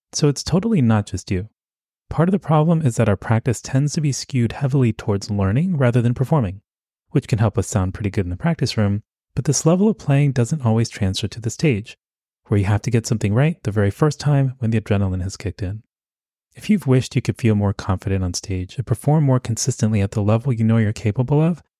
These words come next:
or if you've wanted to help your students have a more positive experience on stage, but haven't been quite sure how to make that happen, starting Tuesday, June eighteen, I'll be teaching a live, online, accelerated two-week class on the most essential mental skills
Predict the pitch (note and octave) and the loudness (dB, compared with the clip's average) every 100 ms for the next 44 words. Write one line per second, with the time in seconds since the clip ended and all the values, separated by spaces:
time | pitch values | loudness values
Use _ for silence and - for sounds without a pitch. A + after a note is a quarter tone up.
0 | _ _ - E3 E3 - C3+ C3 C3 C3+ | _ _ -2 2 2 2 2 2 2 2
1 | A2+ A#2 C3 - G3 C#3+ G2 - G#2+ G2+ | 0 0 0 0 0 0 -2 -2 0 2
2 | G#2 F#2+ G2+ G2 G#2 F#2+ F#2 - F#2+ F#2 | 2 2 0 0 0 -2 -6 -4 -2 -2
3 | - F#2 - A#2 G#2+ E3 - _ _ - | -2 -6 -4 -4 -4 -6 -14 _ _ -2
4 | C#3+ F3+ G3+ - C3 - C#3+ - C3+ A2 | 2 2 2 2 2 0 -2 0 0 2
5 | A2+ G#2+ G#2 - G2 G#2 F#2+ G2+ G2+ - | 2 0 0 -2 -4 -4 -4 -4 -4 -8
6 | _ _ _ - - G#2 G2+ - B2+ B2+ | _ _ _ -4 2 2 2 0 -2 2
7 | C#3+ C#3+ D3 - A2+ A#2+ C3+ B2+ - G#2+ | 2 2 0 0 2 2 0 -2 -2 -2
8 | G2 G2+ - _ _ - G#2 A2 - A#2 | -2 -6 -12 _ _ -4 -2 -2 -4 -2
9 | A#2 A#2 G2 G2 A2 F3+ - - A2+ C3 | 0 0 0 2 2 0 -2 0 2 4
10 | B2+ B2 B2+ B2+ B2+ - C#3+ E3 E3+ E3 | 4 4 2 0 -4 -2 0 2 2 2
11 | D#3 - - D3 C3 - G#2 F#2+ F#2+ - | 0 -2 -2 0 0 -2 0 0 0 -2
12 | A2 G#2+ G#2+ C3+ - C3+ - A#2 - B2 | 0 2 2 2 -2 -4 0 0 2 0
13 | A#2 A2 G2+ - G#2 - F#2+ F#2 - | 2 2 0 0 -4 -2 0 0 -4